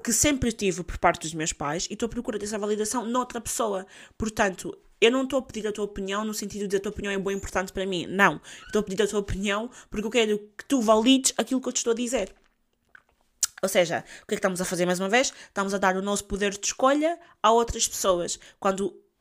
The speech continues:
o nosso poder de escolha tem que partir de nós. Nós sozinhos temos que decidir, ok, eu quero fazer isto ou eu não quero fazer aquilo. E não precisamos de justificar. É ou quero ou não quero. Ou vou ou não vou. Ou sim ou não. É simples.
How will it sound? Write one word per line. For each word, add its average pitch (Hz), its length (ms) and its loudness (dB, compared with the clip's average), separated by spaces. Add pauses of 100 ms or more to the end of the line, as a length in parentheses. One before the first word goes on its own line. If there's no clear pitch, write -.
(160)
o 208 120 0
nosso 262 320 4
poder 196 240 2
de 190 80 -6
escolha 196 320 -2
tem 214 140 -4
que - 60 -12
partir 220 300 -4
de 214 100 -8
nós. 185 280 -4 (200)
Nós 226 260 4
sozinhos 214 420 -2
temos 208 160 -8
que - 60 -8
decidir, 180 240 -2
ok, 180 220 0 (360)
eu 160 140 2
quero 156 160 -4
fazer 156 280 -4
isto 339 360 2 (640)
ou 214 380 6
eu 262 120 6
não 285 120 0
quero 277 140 2
fazer 269 260 -2
aquilo. 220 360 -4 (640)
E 240 40 -2
não 320 120 4
precisamos 277 320 2
de 240 100 -2
justificar. 220 760 -2 (180)
É 151 320 4
ou - 80 0
quero 311 400 4 (220)
ou 202 80 0
não 180 120 -2
quero. - 320 -6 (280)
Ou 196 120 2
vou 277 460 8 (140)
ou 180 80 0
não 180 120 0
vou. 151 320 -4 (240)
Ou 190 80 -2
sim 269 400 -2 (360)
ou 226 100 4
não. 185 280 0 (300)
É 151 80 0
simples. - 560 -4